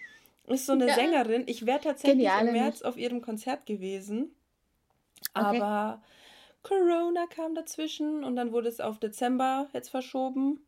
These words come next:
Speaker 1: Ich glaub, es wäre sogar heute gewesen oder sowas um den Dreh.
Speaker 2: Oh.
Speaker 1: Aber es wurde ja auf zweitausendeinundzwanzig verschoben.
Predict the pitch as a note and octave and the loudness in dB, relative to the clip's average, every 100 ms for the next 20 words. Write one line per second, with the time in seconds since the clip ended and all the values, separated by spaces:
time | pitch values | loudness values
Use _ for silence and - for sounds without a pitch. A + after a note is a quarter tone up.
0 | - - A3 G3+ G#3 A#3+ G#3+ F3+ F#3 C4+ | -14 -2 -2 0 0 2 2 0 0 -2
1 | E4+ C#4 C4+ C4 C4+ C4+ D4 - _ A3+ | -2 -4 -4 -4 -4 -4 -4 -8 _ -6
2 | A3+ A3+ A#3 A#3+ B3 - A#3 A3+ A#3 B3 | -4 -2 -2 -4 -6 -6 -6 -2 0 4
3 | A#3+ A3+ G#3+ G#3 - G#3 A3 A3+ A#3 A3 | 4 4 -2 -4 -2 0 0 2 4 4
4 | G3+ G3+ G3 G#3 _ - G3+ G3 - G#3+ | 2 2 0 -2 _ -8 -6 -4 -2 -2
5 | A#3 A#3 A3+ A3 A3+ A#3 G#3+ A#3 A3+ A3+ | -2 -6 -8 -8 -10 -10 -4 -2 -2 -2
6 | A3+ | -8